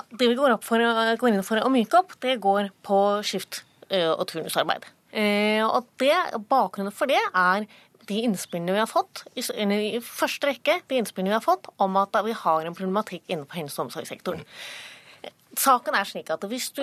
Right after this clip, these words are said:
har en virksomhet hvor da de som jobber for deg, da typisk jobber på dagtid, eh, vanlig opp til åtte til fire, så trenger du ikke noe unntak fra loven. Hvis du driver virksomhet med skiftturnus, så må du ha unntak, og da trenger du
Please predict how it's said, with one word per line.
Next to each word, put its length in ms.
har 220
en 100
virksomhet 460
hvor 240
da 360
de 120
som 140
jobber 180
for 140
deg, 140
da 120
typisk 420
jobber 300
på 180
dagtid, 480
eh, 300
vanlig 540
opp 160
til 100
åtte 160
til 100
fire, 260
så 300
trenger 280
du 60
ikke 140
noe 100
unntak 260
fra 120
loven. 320
Hvis 180
du 100
driver 260
virksomhet 640
med 340
skiftturnus, 600
så 200
må 260
du 80
ha 120
unntak, 480
og 160
da 220
trenger 320
du 100